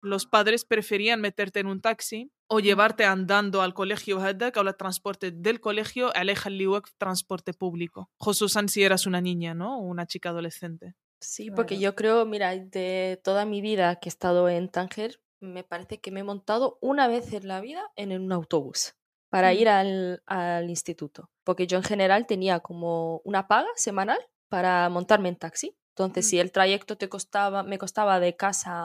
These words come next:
Speaker 3: al instituto y viceversa, eran seis dirham, lo que serían sesenta céntimos
Speaker 1: Sí.
Speaker 3: de euro, pues yo, mi padre me lo daba y era lo que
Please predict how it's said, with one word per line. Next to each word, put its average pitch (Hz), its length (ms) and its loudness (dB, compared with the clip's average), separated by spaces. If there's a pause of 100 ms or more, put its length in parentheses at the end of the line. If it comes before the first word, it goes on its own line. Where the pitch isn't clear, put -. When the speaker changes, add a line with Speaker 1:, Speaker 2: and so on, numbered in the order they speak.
(120)
Speaker 3:
al 175 380 -4
instituto 185 480 -4
y 175 40 -4
viceversa, 180 540 -2
eran 180 260 2 (440)
seis 190 180 4
dirham, 190 420 2
lo 175 80 -2
que 185 160 -8
serían 190 280 -4
sesenta 185 500 -4
céntimos 170 760 -4
Speaker 1:
Sí. 214 520 -8
Speaker 3:
de 185 260 4
euro, 349 360 2
pues 185 340 4
yo, 180 80 2
mi 190 140 0
padre 202 320 4
me 262 100 -2
lo 190 120 8
daba 262 300 6 (500)
y 190 180 -2
era 214 180 8
lo 208 100 2
que 185 160 -4